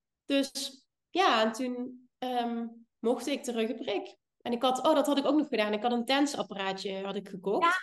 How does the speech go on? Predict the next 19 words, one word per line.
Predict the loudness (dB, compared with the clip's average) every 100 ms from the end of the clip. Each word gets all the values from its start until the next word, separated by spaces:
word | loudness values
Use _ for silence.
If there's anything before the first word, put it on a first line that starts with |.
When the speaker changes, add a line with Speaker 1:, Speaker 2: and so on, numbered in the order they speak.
| -6 _ _ _ _ _
Speaker 2:
dit | -8 0
is | 2
Speaker 1:
Ja, |
Speaker 2:
toch | 4
Speaker 1:
en | 2
dat | 0 -2 _ _
Speaker 2:
fantastisch. | 2 2 2 -6 -4 -2
Dit | 2 2
Speaker 1:
Ik | 4
ook. | 4 4 2 -2 _ _ _
Ik | 2 4
Speaker 2:
Ja. | 4
Speaker 1:
ook. | 4
Die | 4
heeft | 4 4
me | 0
ontzettend | 2 4 4 4 6
veel | 6 4
gebracht. | 2 -2 -2 -2 -2 -10